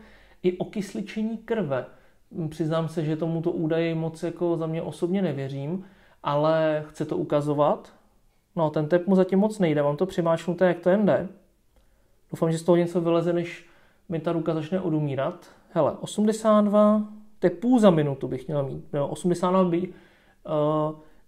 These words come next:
B P M. Takže zkusím ještě udělat to samé na hodinkách, které jsou schopné to měřit pomocí senzoru E K G. To je jsem zvědavej, co mi vyhodí teď, když použiju ten senzor E K G. Mi ukazují stovku.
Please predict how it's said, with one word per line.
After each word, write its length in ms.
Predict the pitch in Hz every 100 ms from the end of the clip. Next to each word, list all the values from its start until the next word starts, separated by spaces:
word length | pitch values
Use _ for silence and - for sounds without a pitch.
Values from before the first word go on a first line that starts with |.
| -
B 120 | 156
P 180 | 185 -
M. 360 | 147 131 175 -
Takže 180 | - 156
zkusím 360 | 175 190 185 190
ještě 320 | 190 - 208
udělat 280 | 196 180 180
to 60 |
samé 340 | 185 - 196 214
na 300 | 202 147 -
hodinkách, 800 | 143 147 165 165 147 156 208 - - - _
které 280 | - 180 185
jsou 160 | 190
schopné 400 | 220 - 190 190
to 120 | 196 190
měřit 420 | 190 190 190 -
pomocí 360 | 185 185 -
senzoru 400 | 190 190 180 190 196
E 120 | -
K 260 | 208 190 190
G. 320 | 135 - 185 - _ _ _ _ _
To 80 | -
je 80 | 160
jsem 160 | 156 170
zvědavej, 360 | 160 160 170
co 180 | 170 170
mi 240 | 160 165
vyhodí 460 | 165 156 165 160 175
teď, 340 | 175 135 156
když 160 | 165 151
použiju 380 | - 147 143 147
ten 140 | 151
senzor 320 | 147 170 151 -
E 120 | 143
K 220 | 147 139
G. 260 | 139 135 139 - - _ _
Mi 120 | 160 185
ukazují 340 | 190 190 214
stovku. 640 | 208 202 190 - 120 120